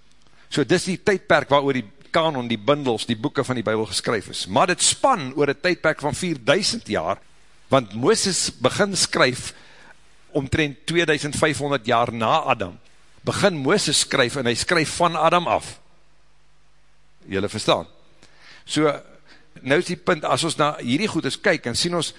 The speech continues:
moet ons altyd kyk, as ons na die skrif kyk, het ons gesê, daar is 'n paar goed wat ons moet ontdek.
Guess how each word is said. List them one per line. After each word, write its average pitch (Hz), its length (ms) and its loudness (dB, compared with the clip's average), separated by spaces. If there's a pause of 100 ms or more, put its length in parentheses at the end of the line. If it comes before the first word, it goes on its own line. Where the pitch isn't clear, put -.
(240)
moet 135 140 -2
ons 135 180 -8
altyd 240 360 2
kyk, 208 240 0
as 143 100 0
ons 143 120 -4
na 135 120 -2
die 123 80 -2
skrif - 440 0
kyk, - 300 -8 (640)
het 123 160 0
ons 156 160 -2
gesê, 160 260 2
daar 143 100 2
is 135 100 -2
'n - 100 -4
paar 160 200 4
goed 156 200 -4
wat 143 140 -2
ons 123 120 -6
moet 113 160 -6
ontdek. 104 460 -4